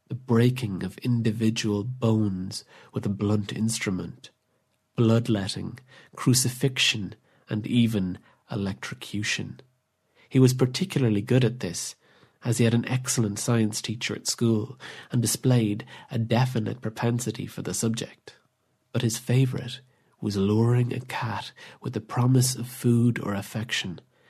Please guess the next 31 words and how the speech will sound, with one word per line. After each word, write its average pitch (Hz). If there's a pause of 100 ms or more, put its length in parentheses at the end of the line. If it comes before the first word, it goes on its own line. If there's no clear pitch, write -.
(160)
trapping 120
it 120
in 107
a 95
cage 107 (300)
and 110
carrying 113
it - (240)
to 104
his 98
parents' 110
roof, 104 (440)
where -
he 104
would 107
douse 101
its -
tail 104
with 92
petrol - (260)
and 95
set 123
it 127
alight 110 (300)
before -
pushing 123
it 101
headfirst 110 (340)
down 92
the 98
drainpipe. 95